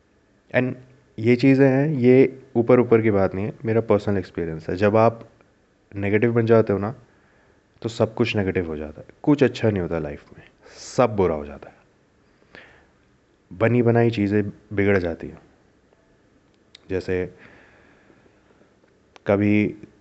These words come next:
कार्ड्स का वो बनाया है घर, कार्ड्स पता ना, इक्का दुक्का, पता नहीं, मेरे को कोई आइडिया नहीं है ज़्यादा,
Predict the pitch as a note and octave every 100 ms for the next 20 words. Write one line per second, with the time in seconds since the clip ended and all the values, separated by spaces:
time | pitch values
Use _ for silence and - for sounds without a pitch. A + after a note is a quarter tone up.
0 | _ _ - - _ _ _ - F#2+ G2+
1 | G#2 - A2+ A2 G#2+ G2+ G#2 G#2+ A#2 B2+
2 | G2+ - - F#2 F2 F2 - _ _ _
3 | _ _ _ _ _ _ _ _ _ _
4 | F2+ F2 F#2 F#2+ F2+ F2+ B2 A2 - _
5 | _ - G2 - F2 F2 E2+ E2 E2+ E2+
6 | E2 - E2+ E2+ E2 E2 - _ _ _
7 | _ _ _ _ _ _ _ _ F#2+ F2+
8 | - G2 F#2+ E2+ F2+ F2 F#2 F2 F2+ E2+
9 | E2+ F2+ F2 F2+ F2 A2+ _ - - -
10 | - _ - F2 E2 D#2+